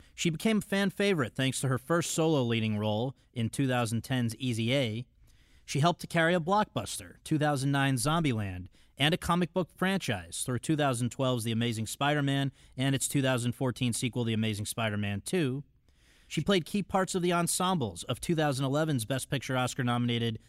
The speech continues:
The Help and two thousand fourteen's Best Picture Oscar winning Birdman, garnering a Best Supporting Actress Oscar nomination for the latter. She starred on Broadway from late twenty fourteen through early twenty fifteen in Cabaret, while anchoring Woody Allen movies in those same years.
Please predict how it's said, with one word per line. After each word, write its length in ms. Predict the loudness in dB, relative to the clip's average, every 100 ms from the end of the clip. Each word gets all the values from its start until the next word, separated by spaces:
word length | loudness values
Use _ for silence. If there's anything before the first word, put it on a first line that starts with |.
| -10
The 100 | -2
Help 300 | 2 2 -2 -20 _ -4
and 140 | -2
two 140 | 2 4
thousand 340 | 4 2 -2
fourteen's 500 | 0 -2 0 0 0
Best 320 | -2 -4 -4
Picture 320 | -6 -4 0
Oscar 320 | 0 0 -2 -2
winning 420 | 0 2 2 0
Birdman, 600 | 2 0 0 -4 -6 -10 -12 _ _
garnering 360 | -2 2 4 2
a 60 | 0
Best 240 | -2 -4
Supporting 320 | -4 -2 2
Actress 340 | 0 0 -2 -2
Oscar 260 | -4 -2
nomination 520 | 0 0 0 -2 -6
for 120 | -8 -8
the 80 |
latter. 480 | -2 0 0 0 -6 -12 _ _ -20 -10
She 140 | -2
starred 300 | 2 4 6
on 140 | 4 4
Broadway 440 | 4 4 4 2
from 220 | -2 0
late 240 | 2 2 0
twenty 200 | 0 0
fourteen 560 | 2 0 0 0 0
through 220 | 0 -2 0
early 240 | 2 2
twenty 260 | 0 -2 -2
fifteen 680 | 0 -4 0 0 0 0 -2
in 260 | 0 0
Cabaret, 760 | -2 0 0 2 2 2 0 -4 _ _ -14 -2
while 180 | 0 2
anchoring 400 | 0 2 4 4
Woody 260 | 4 4 4
Allen 260 | 2 2
movies 380 | 2 2 0 0
in 100 | 0
those 200 | 0 0
same 260 | 0 0 2
years. 500 | 2 2 0 -4